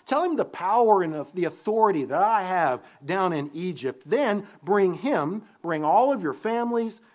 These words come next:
bring your animals, all of your possessions,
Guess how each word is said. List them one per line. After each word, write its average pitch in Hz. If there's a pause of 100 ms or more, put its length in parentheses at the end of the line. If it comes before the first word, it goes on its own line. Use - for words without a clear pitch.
bring 214
your 156
animals, 240 (100)
all 247
of 214
your 175
possessions, 202